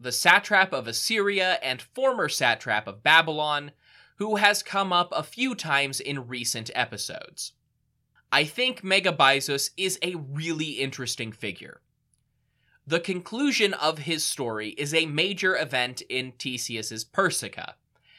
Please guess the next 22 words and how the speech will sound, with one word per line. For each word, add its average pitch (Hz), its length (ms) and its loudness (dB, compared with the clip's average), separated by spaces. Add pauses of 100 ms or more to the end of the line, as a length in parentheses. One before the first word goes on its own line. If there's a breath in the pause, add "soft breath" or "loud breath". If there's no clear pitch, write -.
(260 soft breath)
and 160 160 0
he 202 140 -4
was 196 200 -2
clearly 240 580 -6
building 156 520 -2
that 123 260 4
narrative. 139 720 0 (720)
But 175 140 0
Megabyzus 175 920 2
also 131 380 0
features 117 560 -6
in 117 200 -8
Herodotus 117 800 -2 (280)
as 165 160 4
part 180 260 0
of 185 180 0
entirely 202 720 0
separate 147 520 -2
events, 123 680 -2 (540 soft breath)
and 160 200 0
is 156 220 -4
implicated 135 880 -2